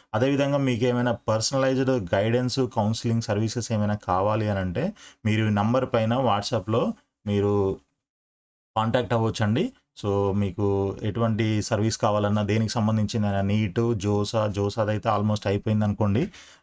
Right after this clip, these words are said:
ఆ, తర్వాత ఎంసెట్ కౌన్సిలింగ్, ఈఏపీ సెట్ కౌన్సిలింగ్ కూడా మనకి ఫోర్త్ నుంచి స్టార్ట్ అవుతుంది కదా. So, దాని తర్వాత బైపీసీ వాళ్ళకి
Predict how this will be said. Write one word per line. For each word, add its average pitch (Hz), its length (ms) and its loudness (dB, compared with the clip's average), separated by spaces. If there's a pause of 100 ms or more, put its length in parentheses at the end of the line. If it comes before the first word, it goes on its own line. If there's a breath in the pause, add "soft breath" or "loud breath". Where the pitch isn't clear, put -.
(120)
ఆ, 101 460 2
తర్వాత 107 340 0
ఎంసెట్ 120 520 2
కౌన్సిలింగ్, 117 480 0
ఈఏపీ 117 400 2
సెట్ 117 220 0
కౌన్సిలింగ్ 110 460 0
కూడా 107 160 2
మనకి 107 440 0
ఫోర్త్ 117 420 0
నుంచి 113 220 0
స్టార్ట్ 101 320 0
అవుతుంది 101 320 -2
కదా. 131 220 0 (380 loud breath)
So, 98 60 -2
దాని 107 240 0
తర్వాత 123 300 2
బైపీసీ 120 640 0
వాళ్ళకి 117 440 0